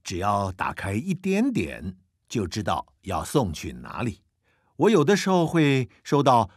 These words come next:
很长的信，人生故事洋洋洒洒写了十五页，我必须把信看到最后才知道是谁写来的。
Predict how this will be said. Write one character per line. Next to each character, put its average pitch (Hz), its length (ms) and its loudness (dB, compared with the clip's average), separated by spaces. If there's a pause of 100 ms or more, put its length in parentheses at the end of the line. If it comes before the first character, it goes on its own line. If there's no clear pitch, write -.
很 76 320 -8
长 73 320 -8
的 160 100 4
信， - 320 -4 (540)
人 104 240 -2
生 139 320 0
故 151 160 2
事 95 320 -8 (220)
洋 95 300 -6
洋 101 180 -4
洒 107 200 -2
洒 127 180 0
写 123 200 -2
了 143 140 0
十 143 260 -4
五 131 240 -2
页， 147 340 -6 (400)
我 139 220 0
必 139 200 4
须 139 520 2
把 90 180 0
信 139 260 2
看 127 220 -4
到 123 140 0
最 131 300 -2
后 254 420 -2 (140)
才 104 260 -6
知 120 180 -2
道 104 220 2 (120)
是 190 140 2
谁 113 380 0
写 73 320 -8
来 - 400 -14
的。 104 220 -8